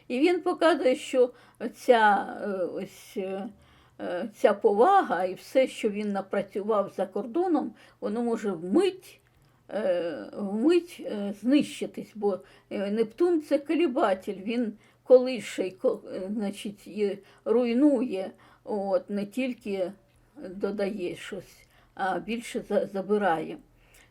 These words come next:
От, і да-, дивимося далі, що буде. Далі дивимося по Зеленському вже ось двадцять п'ятого другого. Так само буде така ж ситуація. С-,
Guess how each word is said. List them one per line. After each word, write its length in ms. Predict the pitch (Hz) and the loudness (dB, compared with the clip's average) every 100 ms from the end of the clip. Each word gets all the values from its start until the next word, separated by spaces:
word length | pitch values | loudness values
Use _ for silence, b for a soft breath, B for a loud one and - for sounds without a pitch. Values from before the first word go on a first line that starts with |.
| - | -8
От, 440 | 220 170 202 - - | -2 -2 -2 -8 -6
і 240 | 269 415 466 480 _ _ _ _ _ - | 0 0 -2 -8 _ _ _ _ _ -10
да-, 520 | 240 214 294 269 - - | -6 2 4 4 0 -10
дивимося 680 | 196 240 277 254 247 - 190 | -4 -2 2 2 0 -2 -2
далі, 320 | - 240 285 | 2 2 2
що 240 | 302 - 214 | -2 -2 -4
буде. 380 | 202 214 208 233 _ _ b b b b b | -4 -10 -10 -10 _ _ b b b b b
Далі 400 | 220 220 254 285 | -2 2 4 4
дивимося 720 | 233 226 254 247 254 240 - | 0 -2 0 0 0 -2 -2
по 320 | 214 - 220 214 | -2 2 4 4
Зеленському 840 | 202 185 202 240 - - 247 240 | 2 -2 0 -2 -4 0 0 0
вже 320 | 233 - 220 | -2 -2 0
ось 440 | 202 196 208 - - 165 | 0 0 0 -4 -16 -12
двадцять 500 | 196 214 220 226 - | -2 -2 -2 -6 4
п'ятого 540 | 262 269 262 196 196 | 6 6 4 -2 -2
другого. 720 | 165 185 185 196 185 202 190 196 220 - _ _ _ _ _ _ _ _ _ _ _ _ b b b b b _ _ _ | -4 -6 -4 -4 -4 -2 -2 -4 -10 -14 _ _ _ _ _ _ _ _ _ _ _ _ b b b b b _ _ _
Так 200 | - 233 | 2 2
само 380 | - 269 262 262 | 4 6 6 6
буде 240 | 214 226 220 | 0 0 0
така 340 | 202 196 233 | 0 2 0
ж 120 | 226 | 0
ситуація. 880 | - 214 - 190 180 180 - - 180 | -6 -8 -4 0 0 0 -6 -10 -8
С-, 380 | 202 - - | -10 -18 -20